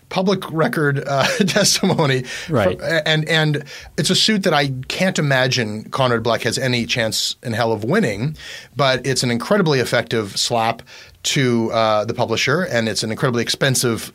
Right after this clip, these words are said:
Speaker 1: case to fight. And I've heard from people in the publishing business that since then, given the relatively low, uh, level of money that you're gonna generate from a memoir of powerful families in Canada,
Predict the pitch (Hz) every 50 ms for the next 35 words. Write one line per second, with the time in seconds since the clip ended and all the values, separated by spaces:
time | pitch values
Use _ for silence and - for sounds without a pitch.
0 | - - - - - 120 104 - - - - - - 220 214 151 135 139 139 -
1 | - - - - - - - - 143 139 135 135 135 117 131 139 135 139 - 160
2 | 165 156 - 156 139 139 127 120 131 123 123 120 - 123 113 117 113 - 120 117
3 | 110 107 98 - 110 107 95 - - - - 123 110 107 - - - - 160 190
4 | 196 190 - 117 101 98 98 113 135 143 - - - - - - 120 131 131 135
5 | 123 120 113 113 - - - - - - - - - - - 131 123 135 135 135
6 | 131 131 - 131 113 110 117 117 110 110 110 107 107 117 117 117 117 117 117 113
7 | 113 - 117 113 110 107 107 104 110 117 113 107 110 107 104 113 123 123 120 113
8 | 104 104 101 110 104 113 107 107 98 117 117 127 120 107 101 101 - - 107 101
9 | 104 107 110 120 120 120 - 113 117 117 113 117 110 107 104 104 104 104 98 -
10 | - - - - _ _ _ _ _ _ _ _ _ - - - - 135 123 123
11 | 117 - 123 113 127 120 113 113 107 92 113 - - 190 220 202 139 120 113